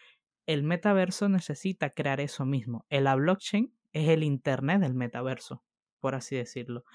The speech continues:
En base a eso sí se puede juntar. El cómo va a ser Facebook para unirse con, por ejemplo, un metaverso de Twitter o de Pinterest, ahí sí no tengo respuesta porque ellos utilizan otra tecnología, no utilizan blockchain.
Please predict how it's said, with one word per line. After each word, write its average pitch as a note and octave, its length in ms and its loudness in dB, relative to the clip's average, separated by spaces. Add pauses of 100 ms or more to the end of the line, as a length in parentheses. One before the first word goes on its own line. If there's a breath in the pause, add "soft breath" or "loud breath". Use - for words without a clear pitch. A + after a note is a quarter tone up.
(320 loud breath)
En C3+ 220 2
base D3+ 280 0
a F#3 40 2
eso G3 160 -2
sí G3 160 0
se F3+ 160 0
puede E3 340 2
juntar. A#2+ 560 -6 (320)
El D#3 240 2
cómo F#3 280 2
va G#3 80 2
a - 20 0
ser F#3 240 0
Facebook D#3+ 560 0 (100)
para C3 200 2
unirse C3+ 420 -2
con, B2 320 -4
por B2 140 -8
ejemplo, C#3 400 -6
un C3 80 -2
metaverso C3+ 480 -4
de B2 120 0
Twitter C3 520 -4 (300 soft breath)
o C3+ 120 0
de A#2+ 140 -2
Pinterest, D#3+ 680 -2 (600)
ahí D#3 260 2
sí - 160 -4
no F3 200 -2
tengo D#3+ 260 0
respuesta E3+ 520 -2
porque D#3 280 -2
ellos D#3 180 0
utilizan C#3 500 -2
otra C#3+ 280 -2
tecnología, B2 800 -8 (360)
no C#3+ 140 0
utilizan C#3 500 0
blockchain. B2 540 -2